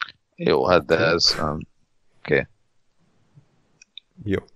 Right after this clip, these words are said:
Speaker 1: Jó, mert én is, én is azt számolgattam egyébként, hogy, hogy, hogy ki, ki, melyik kicsoda lehet.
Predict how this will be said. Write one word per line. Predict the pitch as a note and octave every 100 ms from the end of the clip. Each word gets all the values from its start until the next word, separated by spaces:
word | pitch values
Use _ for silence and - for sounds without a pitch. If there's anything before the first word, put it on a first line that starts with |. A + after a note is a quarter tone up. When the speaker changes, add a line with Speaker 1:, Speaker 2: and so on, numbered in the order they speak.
| _
Speaker 1:
Jó, | - A2
mert | A2 C3+
én | C#3
is, | A2+
én | - C3+
is | A#2+
azt | G#2 -
számolgattam | A#2+ A2 G#2+ G#2+ - G#2
egyébként, | G#2 G#2 - G2
hogy, | F2 G#2 G#2
hogy, | A2 G2+ G#2
hogy | F#2+ G#2
ki, | - G2+ F2
ki, | - A2+ G2+ G#2+ _ _ _ _ _ _ -
melyik | G#2 G#2+ G2+
kicsoda | - G#2 G2+ G2
lehet. | G2 G2 F#2 A#2+